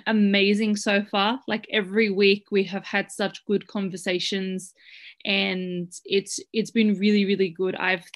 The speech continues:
thoroughly enjoyed it. Um, and even though, like, even when you read the book and you think you have an understanding of it, someone else gives their opinions and their ideas,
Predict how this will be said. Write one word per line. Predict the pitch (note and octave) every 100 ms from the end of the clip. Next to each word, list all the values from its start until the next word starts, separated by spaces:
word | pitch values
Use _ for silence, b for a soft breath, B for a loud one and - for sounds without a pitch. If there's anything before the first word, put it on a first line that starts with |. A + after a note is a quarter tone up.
| -
thoroughly | G3 F#3+ F#3 F#3 -
enjoyed | F3+ F3 F3 F3
it. | A3+ D#4+ - _ _ b b -
Um, | G3+ G3
and | G#3
even | G#3+ A3 A3+
though, | A3 G#3+ G#3 -
like, | G3 F#3+ - -
even | A3 G#3+ A3
when | G#3+
you | G3 G3+
read | G3+ F3+
the | F#3+
book | F3+ F#3
and | G3 F#3+
you | F#3
think | G#3+ F#3 G3+
you | A3+
have | - F#3+
an | F#3+
understanding | F#3 F3+ E3+ G3 F#3 F#3 F#3
of | E3+
it, | F#3 - B B
someone | - G#3 G3+
else | G3+ F#3+
gives | - F3+
their | F#3+ F#3+
opinions | F#3 G#3+ G3+ G3 F#3 F#3
and | F#3
their | F#3+ F#3
ideas, | F3+ D#3+ F#3+ F#3+ F3+ F3